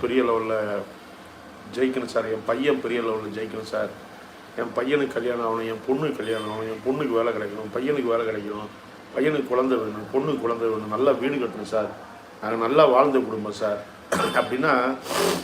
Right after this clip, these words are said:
நான் பரிகாரம் சொல்லல. அந்த கோவில் போய் நிச்சயமா நீங்க வா-, பார்த்துட்டு வாங்க, மாற்றம் வரும். அதாவது சாப்பாடு போடுங்கன்னு சொல்றேன் உங்க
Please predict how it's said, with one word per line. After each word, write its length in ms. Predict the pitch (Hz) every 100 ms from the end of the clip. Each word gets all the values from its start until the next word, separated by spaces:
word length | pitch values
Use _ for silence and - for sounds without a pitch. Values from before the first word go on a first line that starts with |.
| - - - - - - - - - - -
நான் 280 | 95 - -
பரிகாரம் 500 | 104 131 156 151 131
சொல்லல. 260 | 113 104 101 - - - -
அந்த 200 | 101 127 135
கோவில் 340 | 139 165 170 151 135
போய் 300 | 131 135 170 - 107
நிச்சயமா 460 | 107 156 139 143 165 139
நீங்க 180 | 120 113
வா-, 260 | 110 110 101 -
பார்த்துட்டு 380 | 113 127 120 113
வாங்க, 200 | 113 113 190 - 101 104
மாற்றம் 320 | 208 107 113
வரும். 180 | 101 101
அதாவது 280 | 120 135 160 - - - - - - -
சாப்பாடு 380 | 170 175 160
போடுங்கன்னு 420 | 131 120 113 131 127
சொல்றேன் 220 | 110 110
உங்க 140 | 123